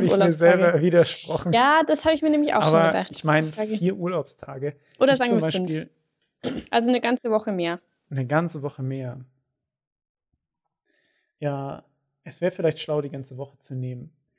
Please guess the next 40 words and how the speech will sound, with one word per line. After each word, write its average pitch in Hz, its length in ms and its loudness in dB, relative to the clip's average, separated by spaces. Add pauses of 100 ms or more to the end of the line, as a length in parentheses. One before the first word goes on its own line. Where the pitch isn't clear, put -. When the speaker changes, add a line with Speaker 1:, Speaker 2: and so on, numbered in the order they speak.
(200)
Speaker 2:
Jetzt 180 280 0
gerade 165 460 2
würde 160 160 -2
ich 165 60 -8
tatsächlich 170 500 -10
noch 156 120 -8
sagen, 202 300 -6
dass 147 180 -8
ich 151 100 -14
das 139 200 -16
Geld 139 220 -6
nehmen 127 200 -6
würde, 143 240 -10
weil, 143 400 -2 (960)
ähm, 135 340 -6 (640)
ich - 160 -14
mein, 156 160 0
wir 156 100 0
sind 170 140 0
Berufseinsteiger 127 880 -6
so. 120 220 -10
Also 135 280 -10 (120)
ich - 120 -20
könnte 147 240 -6
zum 151 100 -8
Beispiel 147 280 -6
mit 143 160 -10
der 143 100 -4
Kohle, 156 300 -6
die 139 100 -6
ich 135 100 -10
jetzt 156 200 -14
hab, 156 160 -12
halt 135 160 -14
niemals 175 500 -8
eine 156 60 -12
Familie 160 420 -10
ernähren 131 300 -8
oder 165 260 -8
au-, 143 140 -4